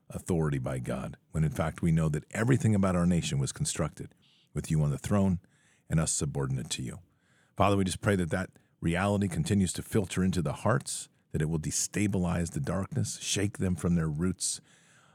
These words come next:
of evil, and give them eyes to see the choice that they can make now, one of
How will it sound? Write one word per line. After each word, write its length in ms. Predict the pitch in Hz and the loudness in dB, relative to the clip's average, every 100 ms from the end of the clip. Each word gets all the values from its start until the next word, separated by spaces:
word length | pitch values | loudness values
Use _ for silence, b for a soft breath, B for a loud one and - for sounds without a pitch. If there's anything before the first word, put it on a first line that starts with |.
| b - | b -2
of 160 | 87 80 | -2 0
evil, 440 | 98 104 104 98 - _ _ _ | 2 2 2 0 -4 _ _ _
and 320 | 82 87 80 - | 0 0 0 -4
give 220 | 92 95 | -2 0
them 180 | 87 87 | 0 0
eyes 340 | 90 90 87 76 | 0 0 0 -2
to 120 | - | -2
see 280 | - - 90 | 0 2 0
the 200 | 85 - - | 0 -4 -6
choice 460 | - 127 117 78 | 0 2 4 2
that 160 | - 76 | -4 -4
they 100 | 85 | -4
can 240 | - 87 | 0 2
make 240 | 85 80 - | 4 2 -4
now, 300 | 67 62 - _ - | -8 -8 -12 _ -8
one 440 | 78 85 82 80 b b - | 0 2 2 -2 b b -8
of 260 | 76 67 | -6 -6